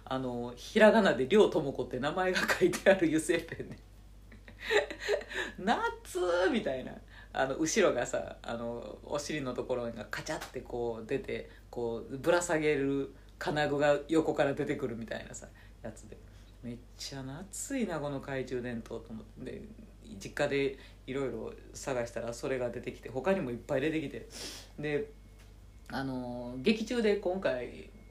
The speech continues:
ちょっとした合奏みたいなのを家族みんながやるんですけど、で、私はギターを弾いとるんですが、他の人もね、あの、タンバリン叩いてたり、太鼓叩いてたり、マラカス振ってたりするわけなんですけど、そのタンバリンもさ、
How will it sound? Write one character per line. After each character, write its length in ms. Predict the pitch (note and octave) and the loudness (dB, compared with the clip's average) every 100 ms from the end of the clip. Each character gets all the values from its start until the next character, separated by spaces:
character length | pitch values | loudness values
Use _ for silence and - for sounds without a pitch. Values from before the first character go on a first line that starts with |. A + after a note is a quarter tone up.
| - | -2
ち 100 | A3 | 2
ょ 20 | |
っ 40 | |
と 60 | A3 | 2
し 80 | G3 | 0
た 100 | C#3+ | 0
合 160 | E3 | 0
奏 280 | F3 - F#3 | 0 4 4
み 80 | F#3 | 6
た 100 | F3 | 2
い 60 | A#2 | 0
な 80 | |
の 100 | A2+ | -4
を 40 | A#2 | -8
家 120 | E3 | -4
族 220 | D3 A#2+ | -2 -2
み 140 | A2 C3 | -4 -4
ん 40 | |
な 100 | C#3 | -2
が 100 | A2+ | -4
や 120 | A#2 | -2
る 120 | C#3+ B2+ | -2 -4
ん 40 | |
で 80 | A2+ | -8
す 100 | - | -10
け 100 | A2+ | -10
ど、 160 | A2+ - - - - - - | -10 -12 -14 -12 -12 -10 -4
で、 380 | D3 D3 D3 | -2 0 -2
私 300 | C3+ D#3+ - | 2 2 2
は 80 | F3 | 2
ギ 100 | D#3+ | 2
タ 120 | F#3+ | 2
ー 60 | B2 | 0
を 40 | |
弾 100 | - | -2
い 80 | B2 | -6
と 100 | B2 | -4
る 80 | A#2 | -6
ん 80 | G#2+ | -6
で 80 | A2+ | -8
す 140 | - | -10
が、 80 | A#2 | -10
他 300 | A#2+ - E3+ | -6 -4 -2
の 80 | C#3+ | -4
人 160 | - | -6
も 100 | A#2 | -8
ね、 240 | D3+ A#3 - - - - | -6 -8 -10 -20 -20 -18
あ 200 | - A#2+ | -14 -10
の、 480 | A2+ A2+ A2+ A2+ A2+ | -10 -10 -10 -10 -12
タ 140 | A#2+ D3 | -10 -8
ン 40 | |
バ 100 | A2+ | -6
リ 60 | A2 | -6
ン 60 | |
叩 240 | G#2+ B2+ A#2+ | -6 -6 -6
い 40 | |
て 100 | A#2 | -6
た 120 | A2 | -8
り、 100 | A2+ | -10
太 140 | A2+ C3 | -8 -6
鼓 200 | A#2+ - | -6 -4
叩 300 | C3+ B2+ B2 | -4 -4 -4
い 40 | |
て 60 | B2 | -4
た 120 | A#2 | -6
り、 60 | A2 | -4
マ 120 | C3 | -4
ラ 80 | C3+ | -4
カ 80 | |
ス 140 | C3 A#2 | -6 -10
振 80 | A2+ | -12
っ 20 | |
て 120 | - | -10
た 100 | A2 | -10
り 80 | A2 | -10
す 100 | - | -6
る 80 | A#2 | -6
わ 80 | |
け 100 | A#2+ | -6
な 80 | A#2 | -8
ん 120 | A2+ | -12
で 80 | - | -16
す 80 | - | -14
け 100 | - | -10
ど、 260 | E3 D3+ - - - - - | -6 -6 -8 -14 -14 -16 -10
そ 120 | F#3 | -6
の 100 | F3+ | -4
タ 140 | C#4 | -2
ン 60 | C#4+ | 0
バ 100 | F3 | 2
リ 180 | C#3+ B2 | 0 -4
ン 120 | A#2 - - - - - | -6 -12 -20 -20 -20 -12
も 160 | A#2 C3 | -8 -6
さ、 280 | D#3 C3+ | -6 -8